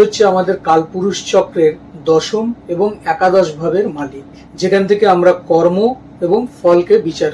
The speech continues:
করি। এছাড়াও শনি যেসব বিষয়ের কারকতা, সাধারণত শনিদেব আমাদের নিঃসঙ্গতাকে দেখে, শনিদেব দেখে দাসত্ব, শনিদেব দেখে দুঃখ, শনিদেব দেখে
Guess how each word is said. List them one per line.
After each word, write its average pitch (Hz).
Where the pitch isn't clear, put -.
করি। 147
এছাড়াও 202
শনি 196
যেসব 196
বিষয়ের 175
কারকতা, 165
সাধারণত 175
শনিদেব 165
আমাদের 160
নিঃসঙ্গতাকে 175
দেখে, 170
শনিদেব 202
দেখে 170
দাসত্ব, -
শনিদেব 160
দেখে 151
দুঃখ, -
শনিদেব 208
দেখে 180